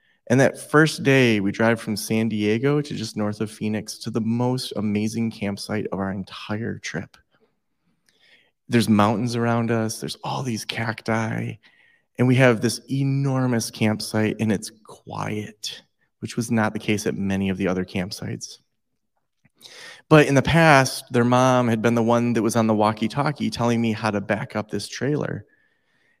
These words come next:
And so Lucia and Lakin, my kids, are on the walkie-talkie, and I say,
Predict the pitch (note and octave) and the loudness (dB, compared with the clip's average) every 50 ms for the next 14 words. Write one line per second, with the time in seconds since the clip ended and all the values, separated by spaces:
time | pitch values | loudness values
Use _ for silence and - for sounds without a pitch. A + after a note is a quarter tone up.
0 | _ _ - B2+ B2+ B2 B2 A#2+ A#2+ A#2 A#2 A#2 - - - A#2 A2+ B2 B2+ B2+ | _ _ 0 2 2 4 2 2 0 -2 -2 -4 -6 -4 -2 0 2 2 0 2
1 | - C#3 B2+ B2 A#2 A2 G#2+ G#2 G2+ - A#2+ A#2 A2+ G#2 G2+ - - - A2 A2+ | 0 0 0 0 0 0 -2 -2 -4 -6 -6 -6 -6 -8 -8 -8 -6 -2 -2 0
2 | A#2 A#2 A#2+ A#2 - - - _ _ _ _ _ - A2 - A2 A2 A#2 A2 G#2+ | -2 -2 -4 -10 -14 -16 -20 _ _ _ _ _ -6 -4 -2 0 0 2 2 4
3 | A2+ A2+ A#2 - A#2 A2+ - - G2 G2 G2 - - A2 A2 A2 A2 A2 _ _ | 2 2 0 -2 -6 -6 -4 -6 -6 -6 -6 -6 -6 -6 -6 -6 -8 -14 _ _
4 | _ _ _ _ _ A#2 B2 A#2+ A#2 - - C3 B2 B2+ B2 B2 F2+ - - | _ _ _ _ _ 0 0 0 0 0 2 2 4 4 4 2 2 -2 -8